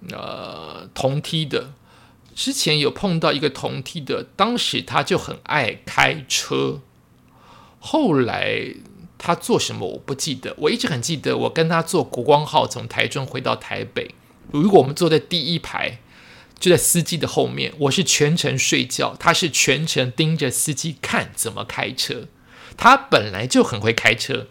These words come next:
他在军营里面也是开推土机、推土机的，但是他这么会开车，他还是很虚心，甚至很疯狂，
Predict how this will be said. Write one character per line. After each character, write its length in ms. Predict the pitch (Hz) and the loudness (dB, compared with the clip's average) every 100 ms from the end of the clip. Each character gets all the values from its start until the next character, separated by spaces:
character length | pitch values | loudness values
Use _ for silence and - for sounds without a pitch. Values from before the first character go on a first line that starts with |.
| _ _ _ _ _ - | _ _ _ _ _ -4
他 160 | - 214 | 2 4
在 120 | 226 | 4
军 220 | - 190 | 2 0
营 180 | 196 170 | 2 0
里 80 | 117 | 0
面 160 | 113 | -2
也 80 | 123 | -2
是 160 | - 135 | -2 -4
开 460 | - - 117 117 120 - - - - - _ | -4 0 0 0 -6 -20 -20 -20 -20 -20 _
推 200 | - 151 | 4 4
土 220 | 151 127 127 | 4 -2 -4
机、 380 | - 143 135 131 | -4 0 -2 -4
推 220 | - 151 | 2 2
土 320 | - - 127 | 2 -6 -4
机 240 | 131 147 143 | -4 -4 -4
的， 220 | - - - _ _ _ _ _ _ - - - - - - | -6 -10 -20 _ _ _ _ _ _ -18 -16 -14 -16 -6 6
但 160 | 269 | 6
是 200 | - 208 | 8 4
他 220 | - - | 2 2
这 240 | 233 - 311 | 2 2 2
么 80 | 160 | 4
会 140 | 156 | 4
开 240 | - 120 131 | 4 0 0
车， 300 | - 139 131 | -2 -4 -4
他 200 | - 165 | -2 -2
还 220 | - 123 | 0 -2
是 160 | 127 | 0
很 180 | 147 117 | -2 -6
虚 380 | 110 - - 170 | -4 -2 -2 -4
心， 300 | 151 165 156 | -2 -2 -2
甚 160 | 190 165 | -2 -2
至 80 | |
很 280 | 165 - 110 | -4 -4 -6
疯 400 | - - 196 220 | -10 2 2 2
狂， 460 | 220 - - 110 | -4 0 0 0